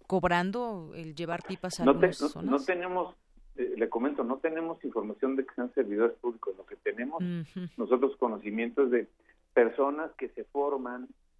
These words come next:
Speaker 2: en donde están las pipas.
Speaker 1: Sí.
Speaker 2: Después de unas horas consiguen que la pipa se canalice supuestamente a su cuadra y a la hora de que llegan ahí, pues empiezan a cobrarla a los vecinos,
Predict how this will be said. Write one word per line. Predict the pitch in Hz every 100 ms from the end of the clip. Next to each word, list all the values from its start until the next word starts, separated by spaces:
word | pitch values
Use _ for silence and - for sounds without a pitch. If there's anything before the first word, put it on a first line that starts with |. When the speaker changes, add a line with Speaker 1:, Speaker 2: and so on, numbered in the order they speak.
| _ _
Speaker 2:
en | 104 104
donde | 107 104
están | - 123 135
las | 131 -
pipas. | 139 - 127 127 - _ _ _
Speaker 1:
Sí. | - 180 151 _
Speaker 2:
Después | 117 113 107 131 123
de | 131
unas | 135 131 147
horas | 135 135 -
consiguen | 104 - 120 123 120 - -
que | 104
la | 104
pipa | 127 123 120
se | -
canalice | 104 107 110 120 127
supuestamente | - - 127 - 120 123 127 120
a | -
su | 120
cuadra | - 139 127 120 127 - - _ _ _
y | 110 110
a |
la | 107 113
hora | 120 127 123
de | 120
que | 113
llegan | 104 120 123 120
ahí, | 110 117
pues | - 110
empiezan | 98 98 113 107
a |
cobrarla | - 110 113 110 110 117
a | 110
los | 107 101
vecinos, | 120 - 151 143